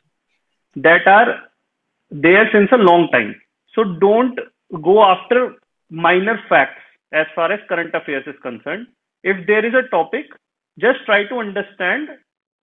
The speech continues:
uh, the contemporary part regarding it, as I have mentioned in the money laundering case. Generally, people tend to go after a lot of facts for prelims. Even if you, uh, if we see the prelims paper, if we have understood the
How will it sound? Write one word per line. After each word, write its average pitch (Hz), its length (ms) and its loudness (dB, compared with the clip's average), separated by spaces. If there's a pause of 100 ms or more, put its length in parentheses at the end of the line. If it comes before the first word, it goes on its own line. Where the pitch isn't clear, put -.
(280)
uh, 151 340 -2
the 170 200 -4
contemporary 196 680 -2
part 107 240 -4 (140)
regarding 101 460 -8
it, 90 160 -20
as 156 200 2
I 170 60 6
have 180 120 2
mentioned 165 320 -4
in 160 80 -6
the 220 80 -6
money 170 220 -2
laundering 101 420 -6
case. - 180 -20 (400)
Generally, 180 360 0 (100)
people 190 280 -2
tend 180 260 -2
to 190 320 -6
go 170 200 0
after 175 260 0
a 175 40 0
lot 160 220 -2
of 170 160 -4
facts - 260 -2 (640)
for 165 220 4
prelims. 139 360 -4 (400)
Even 190 260 -4
if 208 160 -4
you, 196 340 -10
uh, 156 160 0
if 165 180 -8
we 196 180 -4
see 185 100 -6
the 202 100 0
prelims 196 380 -2
paper, 208 340 0 (440)
if 180 180 0
we 202 100 2
have 208 160 6
understood 196 520 -2
the 214 80 0